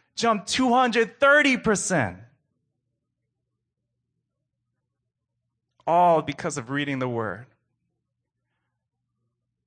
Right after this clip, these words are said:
That plus fasting, imagine what God can do. My hope and prayer is that we would be a church that is hungry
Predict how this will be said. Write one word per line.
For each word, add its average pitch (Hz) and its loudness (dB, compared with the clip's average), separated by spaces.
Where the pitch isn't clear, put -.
That 147 -6
plus 151 -4
fasting, 135 -4
imagine 123 -4
what 107 -4
God 95 -6
can 87 -18
do. 82 -20
My 139 0
hope 156 0
and 135 -4
prayer 131 0
is 120 -2
that 123 -2
we 151 0
would 156 2
be 151 0
a 147 0
church 143 -2
that 123 0
is 107 -2
hungry 165 -2